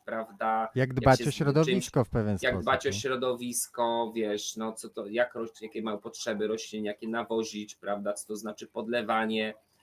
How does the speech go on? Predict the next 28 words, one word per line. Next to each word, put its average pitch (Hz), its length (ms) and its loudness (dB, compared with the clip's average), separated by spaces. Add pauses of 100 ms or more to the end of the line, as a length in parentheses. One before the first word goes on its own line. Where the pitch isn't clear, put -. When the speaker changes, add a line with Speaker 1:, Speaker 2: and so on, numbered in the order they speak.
(260)
Speaker 1:
E, 104 240 0
uczymy 123 400 -4
się 113 200 -4
w 95 60 -8
ogóle 117 260 0
o 113 40 2
biologii, 110 600 0
uczymy 110 400 -4
się 101 340 0
o 104 100 2
ichtiologii, 107 760 -2
czyli 98 440 -6 (400)
też 107 300 -2
relacje 110 480 0
pomiędzy 107 460 -2
tymi 107 260 -6
zwierzątkami, 120 840 0
które 92 200 -8
tam 95 220 -12
są 92 220 -8
w 92 60 -10
naszych 98 300 -10
akwariach. 92 600 -8
To 95 60 -8
jest 101 140 -6
też 123 160 -4
takie 104 240 -6
pierwsze 110 680 -2